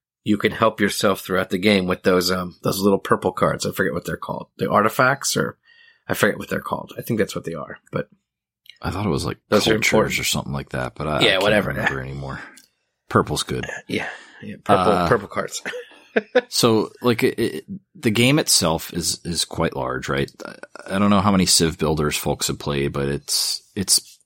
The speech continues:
Speaker 2: it brands itself as a civ builder. It is not a civ builder. I think there's a theme for civ building, but if you tear it down to its constituent parts, it's not really a civ builder. I don't think so at all. I think it's more of just a straight up engine builder with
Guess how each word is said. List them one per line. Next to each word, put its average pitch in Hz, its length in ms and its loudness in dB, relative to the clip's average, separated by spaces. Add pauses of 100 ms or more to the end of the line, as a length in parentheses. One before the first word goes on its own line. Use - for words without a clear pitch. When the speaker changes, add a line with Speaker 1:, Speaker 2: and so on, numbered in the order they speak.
Speaker 2:
it - 180 -8
brands 113 320 4
itself - 400 2
as 92 140 0
a 82 60 2
civ 82 340 0
builder. 82 340 2
It 80 80 0
is 80 140 -4
not 71 200 -2
a 71 40 -8
civ - 300 -6
builder. - 480 -10
I - 60 -2
think 98 140 4
there's 90 280 2 (160)
a 85 80 -8
theme 113 680 2
for - 260 0
civ 117 380 2
building, 123 540 2
but 95 100 2
if 92 220 0
you 92 420 2 (880)
tear 110 240 4
it - 160 0
down 90 380 4
to 92 180 0
its - 140 -2
constituent - 640 0
parts, 82 360 2
it's - 180 -4
not 90 180 4
really 76 260 2
a 65 60 0
civ - 320 0
builder. - 440 -6 (120)
I - 100 -4
don't 78 200 2
think 76 280 -2
so 62 320 0
at 62 60 -4
all. 57 180 -6
I 60 60 -6
think - 180 -4
it's - 160 0
more 76 240 2
of 71 160 -4
just - 240 2
a 65 60 -2
straight 71 260 2
up 69 160 -2
engine 73 300 0
builder 90 340 4
with 76 400 0